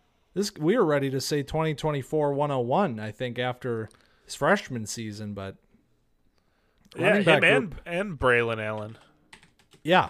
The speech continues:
Speaker 1: exactly. Braylon Allen, TreVeyon Henderson. I mean, there's, all right, rein it in. We're
Speaker 2: Anyway,
Speaker 1: still,
Speaker 2: anyway.
Speaker 1: <laughs>
Speaker 2: Yeah.
Speaker 1: we're still here.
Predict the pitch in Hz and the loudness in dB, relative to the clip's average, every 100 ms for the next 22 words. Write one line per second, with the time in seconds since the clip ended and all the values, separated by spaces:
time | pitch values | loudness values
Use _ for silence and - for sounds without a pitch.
0 | - 127 120 160 170 107 - - 127 135 | -2 -6 0 2 2 -4 -12 -6 -4 -4
1 | 131 160 165 160 156 147 143 - 127 117 | -2 0 2 0 0 -4 -8 -8 -6 -6
2 | 113 139 143 139 - 139 131 123 120 117 | -6 -6 -4 -4 -4 -4 -4 -6 -6 -4
3 | 143 175 - - _ _ _ _ _ _ | -4 -4 -8 -12 _ _ _ _ _ _
4 | _ _ - - 147 107 - - - _ | _ _ -14 -2 -2 -2 -10 -20 -20 _
5 | _ - 113 143 196 214 208 220 202 - | _ -20 -8 -2 2 6 6 4 0 -6
6 | - 131 180 175 147 185 196 185 131 - | -16 0 4 6 6 8 8 8 4 2
7 | - - 277 160 - 165 - - - - | -6 -18 -6 -4 0 0 0 0 2 6
8 | 214 240 214 254 247 208 | 10 10 10 6 8 8